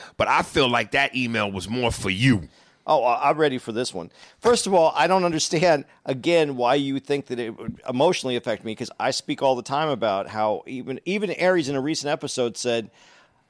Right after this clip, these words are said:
Speaker 2: "I know white people, not all white people." And I said, "You don't have to say that. White people know which white people you're talking about when you say it." I, I, I'm not emotionally connected that way. That doesn't bother me at all. When we're talking about Trump specifically, I'm not defending Trump.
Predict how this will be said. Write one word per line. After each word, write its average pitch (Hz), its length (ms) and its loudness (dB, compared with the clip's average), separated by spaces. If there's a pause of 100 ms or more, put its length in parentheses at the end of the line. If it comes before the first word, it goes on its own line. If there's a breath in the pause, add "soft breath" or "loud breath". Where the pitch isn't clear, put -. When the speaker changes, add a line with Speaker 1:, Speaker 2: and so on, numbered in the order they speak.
Speaker 2:
"I 143 140 2
know 156 220 4
white 147 360 2
people, 135 240 -8
not 131 180 4
all 147 340 6
white 120 180 0
people." 123 180 -4
And 120 40 -2
I - 20 -4
said, 135 140 -6
"You 151 60 -4
don't 151 80 -2
have 147 100 -6
to - 40 -10
say 156 200 2
that. 104 160 2
White 131 160 -2
people 127 240 -8
know 120 240 -2
which 107 400 -8
white 104 160 -2
people 98 220 -8
you're 92 100 -6
talking 90 320 -4
about 80 220 -6
when 85 100 -10
you 78 80 -12
say 82 220 -6
it." - 140 -12 (480 loud breath)
I, 131 220 2
I, 135 300 2
I'm 165 80 0
not 175 160 4
emotionally 147 440 0
connected 120 440 -4
that 92 180 -4
way. 87 140 -6
That 113 240 -2
doesn't 117 240 -2
bother 110 260 2
me 104 80 -4
at 101 80 -4
all. 85 180 -2
When 113 200 -6
we're 151 100 0
talking 170 340 0
about 110 440 0 (180 soft breath)
Trump 160 500 0
specifically, - 840 -4 (240 soft breath)
I'm 196 100 -6
not 254 160 0
defending 170 500 -2
Trump. 185 380 -2